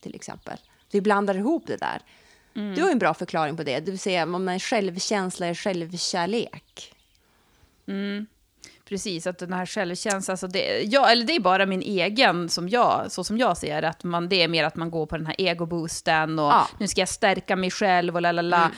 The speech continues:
Speaker 2: Och medans självkärlek är mera så här att, ja, men jag älskar mig själv och det är helt naturligt, men jag älskar också dig och därför
Speaker 1: Ja.
Speaker 2: vill jag även ditt bästa.
Speaker 1: Ja.
Speaker 2: Och så, och det behöver inte betyda att jag går omkring och tillåter alla att göra precis
Speaker 1: Nej.
Speaker 2: vad som helst, men,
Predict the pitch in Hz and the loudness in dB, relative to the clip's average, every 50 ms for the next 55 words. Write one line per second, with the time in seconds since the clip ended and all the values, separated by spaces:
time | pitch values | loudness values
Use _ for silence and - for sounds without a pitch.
0 | - - - - - 196 190 190 196 185 175 175 170 - - - - 208 180 175 | -10 -18 -12 -6 -2 -2 0 2 2 2 2 2 0 -2 -4 -2 0 0 0 0
1 | 180 - - 233 208 185 170 165 - 175 165 175 180 170 156 147 139 170 - - | 0 0 2 2 4 4 2 0 0 -2 0 0 2 2 2 2 2 0 0 0
2 | 165 160 170 165 - 202 202 208 202 220 247 262 247 202 185 180 180 - - 190 | 0 0 0 0 -2 -2 0 0 2 4 4 6 4 4 2 0 -4 -4 -6 -4
3 | 185 190 - - 214 190 180 185 180 190 185 185 175 180 196 185 185 - - 269 | -4 -4 -2 0 0 0 0 0 0 0 0 0 -2 -2 -4 -4 -4 -2 -2 -2
4 | 254 208 180 - - 190 - - 185 185 185 185 180 180 156 180 180 170 175 - | 0 0 0 0 0 -2 -2 -4 -4 -2 2 4 6 6 6 4 2 0 -4 -4
5 | - 180 160 - - - 214 196 196 247 208 180 165 160 156 127 175 175 185 180 | -2 -2 -2 -2 -4 -4 -4 0 4 4 6 6 4 2 0 0 2 2 2 4
6 | 185 202 170 202 185 185 170 165 - 175 170 180 190 175 208 262 285 - - - | 4 4 4 4 4 2 2 2 2 2 2 2 0 -2 -2 -4 -4 -6 -8 -6
7 | - 180 156 - - - - - - 156 156 165 - - - - - - - 254 | -2 -2 -2 -2 -4 -14 -8 -2 0 2 2 2 -2 -6 -20 -20 -16 -10 -6 -2
8 | 262 226 165 196 180 196 214 185 226 226 262 269 240 185 196 190 208 208 202 190 | 2 2 4 4 4 4 4 4 6 6 6 6 6 2 0 0 2 2 4 4
9 | 190 196 185 190 196 202 - 214 208 - 196 185 175 165 170 170 - 196 175 170 | 2 2 2 0 0 0 0 -2 -2 -2 -2 -2 0 2 0 0 0 0 -2 0
10 | 180 180 175 175 175 170 - 185 180 170 175 175 170 170 156 - - 196 180 175 | 2 2 2 2 0 -2 -4 -4 -4 -2 0 0 2 2 2 0 -2 -2 -2 0
11 | 170 160 165 - 180 175 165 170 170 170 170 170 165 160 160 160 - 175 175 - | -2 -2 -2 0 2 2 2 2 0 0 2 2 2 2 2 0 -4 -6 -6 -4
12 | - 160 202 233 - 156 165 202 233 294 339 247 180 175 196 - - 190 180 175 | -2 0 2 4 2 2 2 2 0 2 2 2 2 0 -2 -6 -6 -4 -4 -4